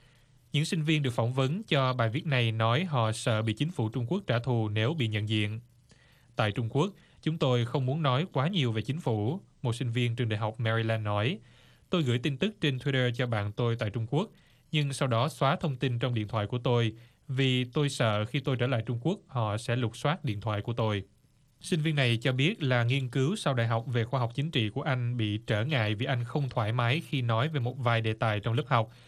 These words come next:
như biểu tình đông đảo tại Hồng Kông, tình trạng độc lập của Tây Tạng và việc công nhận Đức Đạt Lai Lạt Ma, nhà lãnh đạo tinh thần của Tây Tạng. Trung tâm Wilson,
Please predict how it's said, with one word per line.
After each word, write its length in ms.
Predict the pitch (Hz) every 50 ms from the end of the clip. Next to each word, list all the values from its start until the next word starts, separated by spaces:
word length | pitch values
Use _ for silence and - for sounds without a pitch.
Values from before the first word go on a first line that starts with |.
| - _ _ _
như 220 | 143 139 135 135
biểu 160 | 131 117 113 113 -
tình 180 | 143 120 113
đông 200 | 120 123 123 131
đảo 220 | 127 110 101 101 -
tại 140 | 123 123 110
Hồng 160 | 113 101 101
Kông, 280 | - 123 120 117 113 101 - - - - _ _ -
tình 140 | 160 135
trạng 280 | 120 135 113 107 113 127
độc 180 | 131 120 120 131
lập 160 | 123 117 117
của 100 | - 139
Tây 140 | 135 147 139
Tạng 360 | - - 113 107 104 107 110
và 80 | 110 113
việc 280 | 107 117 113 - -
công 180 | - 151 135 131
nhận 280 | 123 113 107 104 107 120
Đức 120 | 147 190 - - _
Đạt 200 | 143 117 113 120
Lai 240 | 120 117 117 117 113
Lạt 180 | 110 107 104 -
Ma, 360 | 120 113 117 117 113 110 101 - - - - - _ _
nhà 80 | 143 127
lãnh 160 | 117 120 160
đạo 220 | 143 120 107 107
tinh 200 | 101 - 135 120
thần 280 | 113 123 120 110 104 101
của 100 | - 117
Tây 160 | 117 127 120
Tạng. 360 | 117 120 107 104 98 101 107 - - _ _ _ _ _ - - _ _ _ - - - _ _ -
Trung 160 | - 131 120
tâm 280 | 117 135 120 117 117 110
Wilson, 520 | 113 123 123 117 117 - 127 120 117 104